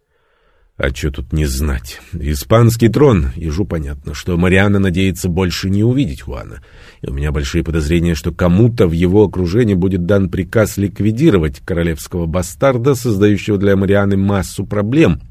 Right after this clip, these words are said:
если он все же уцелеет в ходе этой авантюры». «Возможно, возможно. Нюхом чую, не просто так ты об этом бастарде печешься. Калиис Петрович, что задумал?»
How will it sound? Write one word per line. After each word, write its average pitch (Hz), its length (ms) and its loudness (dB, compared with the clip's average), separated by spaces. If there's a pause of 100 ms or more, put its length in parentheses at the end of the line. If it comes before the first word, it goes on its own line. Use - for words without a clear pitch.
(180)
если 87 360 -2
он 82 120 0
все 92 200 -4
же 80 100 -2
уцелеет 107 640 4
в - 80 -20
ходе 73 260 -10
этой 69 220 -10
авантюры». 85 460 -2 (840)
«Возможно, 135 1080 -2
возможно. 80 600 -4 (300)
Нюхом 90 340 0
чую, 98 240 0
не 95 120 2
просто 117 580 2
так 117 400 0
ты 107 120 2
об 92 160 2
этом 98 320 0
бастарде 92 600 -2
печешься. 82 640 -10
Калиис 170 420 6
Петрович, 139 480 4
что 151 220 0
задумал?» 190 500 4